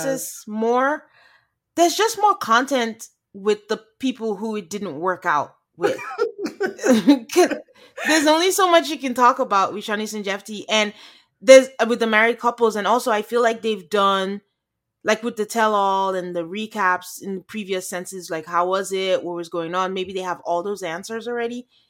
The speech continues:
Speaker 1: and it might have been repetitive, but I think there's just more content to mine with for, from those that it didn't work out with, so.
Speaker 2: From those who are willing to trash their ex.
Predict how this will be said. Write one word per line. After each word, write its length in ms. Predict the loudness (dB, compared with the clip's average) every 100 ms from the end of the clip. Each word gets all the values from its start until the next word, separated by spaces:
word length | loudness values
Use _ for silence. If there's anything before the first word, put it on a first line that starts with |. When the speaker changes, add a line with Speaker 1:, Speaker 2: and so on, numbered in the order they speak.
| -6
Speaker 1:
and 120 | -4
it 40 |
might 180 | -2 -2
have 100 | -4
been 120 | -8
repetitive, 580 | -10 -8 -6 -4 -6 -4
but 100 | -2
I 80 | -2
think 180 | -2 -4
there's 140 | -4
just 160 | -6 -8
more 180 | -10
content 440 | -8 -8 -8 -10 -14
to 100 | -12
mine 440 | -10 -8 -8 -12 -16 _ _ _
with 160 | -10 -8
for, 240 | -10 -10 _ _ _ _
from 220 | -6 -4
those 240 | -4 -6
that 80 | -8
it 100 | -10
didn't 180 | -12 -14
work 180 | -16 -18
out 160 | -20 -20 _
with, 80 | _ _
so. 160 | -20 -20 -12
Speaker 2:
From 160 | -10
those 220 | -8 -8
who 60 | -8
are 140 | -8 -6
willing 260 | -6 -6
to 60 | -10
trash 300 | -8 -8 -6
their 220 | -6 -6
ex. 440 | -6 -10 -14 -18